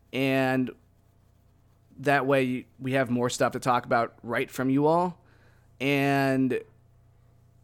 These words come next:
you can also, we have an email. We don't get as many emails, but we have, um, E M G pod at gmail dot com and a voicemail, which is fun to get voicemail. So, guys, call us. I know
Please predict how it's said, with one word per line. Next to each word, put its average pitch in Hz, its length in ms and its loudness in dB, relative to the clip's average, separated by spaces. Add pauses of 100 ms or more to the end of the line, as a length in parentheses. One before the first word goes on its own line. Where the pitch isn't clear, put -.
(100)
you 156 80 -6
can 160 140 -2
also, 135 840 2
we 143 140 2
have 143 160 4
an 143 80 4
email. 123 520 -2 (140)
We 151 120 0
don't 156 140 2
get 156 260 4
as 127 180 -2
many 151 260 0
emails, 151 500 -2 (400)
but 131 380 0
we 135 160 -2
have, 135 260 2
um, 131 420 2 (680)
E 160 140 2
M 160 120 2
G 156 120 0
pod 143 380 6
at 127 160 0
gmail 131 320 2
dot 120 220 0
com 135 340 2 (160)
and 196 480 6 (260)
a 160 100 6
voicemail, 139 720 6
which 135 420 0 (200)
is 127 180 -4
fun 151 300 4
to 143 100 -2
get 143 160 4
voicemail. 139 520 4
So, 123 360 -2 (360)
guys, 120 360 0 (100)
call 170 260 10
us. - 340 -6
I 147 120 -2
know 202 400 8